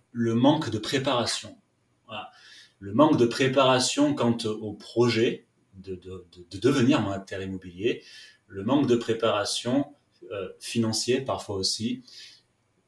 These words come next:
Voilà, un manque de préparation globale. C'est-à-dire que,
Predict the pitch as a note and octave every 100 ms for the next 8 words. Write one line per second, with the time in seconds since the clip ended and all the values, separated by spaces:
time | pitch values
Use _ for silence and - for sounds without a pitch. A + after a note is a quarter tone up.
0 | - G2+ F#2 F#2+ B2 C#3+ A#2 A2+ G#2+ A2
1 | A2+ C3+ C3+ - - A2+ A#2+ G#2+ - -
2 | G2 G#2+ G#2 A2+ C#3+ - - A#2+ C3+ -